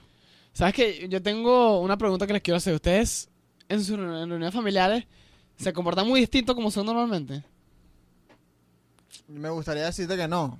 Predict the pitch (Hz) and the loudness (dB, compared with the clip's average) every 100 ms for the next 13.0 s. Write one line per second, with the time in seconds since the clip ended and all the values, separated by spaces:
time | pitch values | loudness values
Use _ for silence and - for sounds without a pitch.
0 | - 147 147 143 160 156 156 147 156 180 | -8 -4 -2 -4 -6 -8 -8 -8 -6 -4
1 | 170 156 160 214 202 208 220 175 - 175 | -2 -2 -4 -6 -6 -6 -8 -8 -6 -4
2 | 202 226 208 185 214 233 254 196 175 156 | -4 -4 -4 -4 -4 -6 -8 -12 -12 -8
3 | 226 202 190 220 220 165 185 185 208 220 | -4 -2 -2 -4 -6 -4 -4 -2 -4 -8
4 | _ _ _ _ _ _ _ _ _ _ | _ _ _ _ _ _ _ _ _ _
5 | _ _ _ _ - - - _ 170 165 | _ _ _ _ -18 -18 -18 _ 0 2
6 | 156 151 143 131 120 117 _ - 156 147 | 2 2 2 0 -4 -8 _ -6 0 0
7 | 151 180 185 196 190 185 202 175 147 170 | 0 -4 -6 -6 -2 2 2 0 -4 -4
8 | 175 147 160 160 143 180 135 143 139 160 | -6 -4 -4 -2 -4 -4 -4 -4 -2 -2
9 | 123 123 131 123 - _ _ _ _ - | -4 -8 -10 -12 -20 _ _ _ _ -14
10 | 220 254 214 196 220 247 262 277 240 214 | -6 -2 -2 -2 -4 -2 -2 -2 -4 -4
11 | 214 226 233 226 - 170 151 139 151 175 | -2 -2 -2 -4 -2 -2 -4 -10 -8 -6
12 | 185 180 185 180 170 180 202 160 123 | -6 -8 -6 0 2 2 2 0 -4